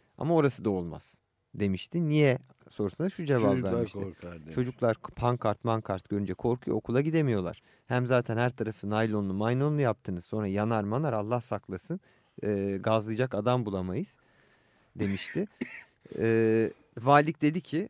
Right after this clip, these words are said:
Speaker 1: <coughs> yine her zaman gibi bizim, e, art niyetlerimizi ortaya
Speaker 2: Affedersiniz.
Speaker 1: koymuş valilik. Valilik diyor ki şimdi bizim açıklamalarımız çok yanlış anlaşıldı, yanlış yorumlandı diyor. "Sağlık ve can güvenliği üzerine vurgu yapmak istemiştik biz. Bu ortamda insan mı yaşar?"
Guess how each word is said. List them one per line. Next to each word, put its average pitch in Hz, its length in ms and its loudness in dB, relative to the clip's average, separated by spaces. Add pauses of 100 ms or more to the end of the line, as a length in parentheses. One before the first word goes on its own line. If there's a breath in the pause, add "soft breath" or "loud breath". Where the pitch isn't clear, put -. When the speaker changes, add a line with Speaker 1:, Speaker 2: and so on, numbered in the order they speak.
(100)
Speaker 1:
<coughs> - 920 6
yine 151 220 4
her 139 180 4
zaman 110 360 4
gibi 151 180 -4
bizim, 131 280 -2 (160)
e, 113 180 2
art 127 240 4
niyetlerimizi 101 500 -2
ortaya 120 320 0
Speaker 2:
Affedersiniz. 127 400 -2
Speaker 1:
koymuş 117 560 0 (100)
valilik. 92 600 -4
Valilik 113 360 2
diyor 139 180 2
ki 170 220 -2 (760 soft breath)
şimdi 98 320 -8
bizim 143 180 0
açıklamalarımız 107 640 -4
çok 151 240 0
yanlış 131 380 6
anlaşıldı, 101 480 -2
yanlış 120 360 -2
yorumlandı 87 680 -4
diyor. 113 260 -4 (640 soft breath)
"Sağlık 131 440 0
ve 139 120 4
can 143 240 6
güvenliği 110 380 2
üzerine 98 240 0
vurgu 90 300 -4
yapmak 90 300 -2
istemiştik - 520 -10
biz. 90 140 -10
Bu 120 120 4
ortamda 107 360 2
insan 107 360 2
mı 160 80 4
yaşar?" 101 380 -2